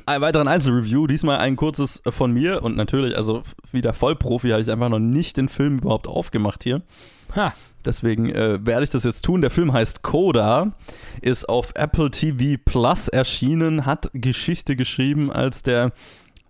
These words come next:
Speaker 1: äh, äh, der, der erf-, teuerste Sundance-Einkauf überhaupt aller Zeiten. Quasi Apple hat, äh, den, äh, frisch Anfang zwanzig einundzwanzig auf dem Sundance Film Festival einge-, eingesackt, eingekauft zum höchsten Preis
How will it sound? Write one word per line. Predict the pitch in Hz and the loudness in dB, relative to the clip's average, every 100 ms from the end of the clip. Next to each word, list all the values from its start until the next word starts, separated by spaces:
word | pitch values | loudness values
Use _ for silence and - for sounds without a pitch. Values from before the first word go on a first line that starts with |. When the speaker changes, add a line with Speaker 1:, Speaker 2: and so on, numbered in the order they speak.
| _ | _
Speaker 1:
äh, | 117 107 - 113 | -2 0 0 0
äh, | |
der, | 113 110 | 2 2
der | 113 | 2
erf-, | 117 - - - | 0 -4 -8 -2
teuerste | 131 165 - - 139 | 0 2 0 0 0
Sundance-Einkauf | - 131 160 151 123 120 120 - - - 131 131 - 123 117 - - | 0 0 2 2 2 2 0 -4 -6 -2 0 0 0 2 0 -2 -4
überhaupt | 151 151 107 123 139 - - | -2 0 0 0 -2 -4 -4
aller | 151 127 - | 0 0 -2
Zeiten. | - 95 - 147 - - - - - | -6 -6 -2 -2 -4 -10 -18 -18 -4
Quasi | 123 113 113 | -2 0 -2
Apple | - - 127 | 0 0 2
hat, | 117 - - | 0 -4 -4
äh, | 113 110 | -2 0
den, | 117 113 113 | 2 2 0
äh, | - 120 | 0 -2
frisch | 110 - 139 - - - _ _ - | -2 -2 -2 -2 -8 -12 _ _ -4
Anfang | 123 135 123 117 | -2 0 -2 0
zwanzig | 117 117 120 | -2 -2 -2
einundzwanzig | 117 120 - 120 110 113 | -2 -2 -4 -4 -4 -4
auf | 113 | -2
dem | 120 113 | -2 0
Sundance | 110 117 113 113 - | 0 2 0 0 0
Film | 131 | 0
Festival | - 113 113 110 | 0 -2 0 0
einge-, | 117 120 110 - | 2 0 -4 -6
eingesackt, | 113 113 117 117 - - | -2 0 0 0 -4 -4
eingekauft | 120 120 - 123 139 | -4 -2 -2 -2 -2
zum | - - 117 110 | -8 -2 0 0
höchsten | 131 - - | -2 -4 -4
Preis | - - 117 - - | -2 0 0 0 -6